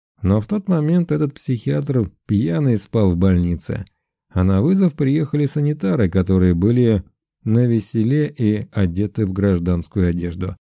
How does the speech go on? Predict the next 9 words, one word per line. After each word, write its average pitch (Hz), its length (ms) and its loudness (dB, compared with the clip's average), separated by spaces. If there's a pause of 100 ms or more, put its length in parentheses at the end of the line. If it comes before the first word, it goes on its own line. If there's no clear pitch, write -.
(240)
Все 170 180 -6
это 143 200 -2
выглядело 107 500 2
подозрительно, 104 920 -2 (180)
как 175 240 -6
обычное 104 640 0
нападение 92 640 0
каких-то 104 460 -4
бандитов. 87 640 -4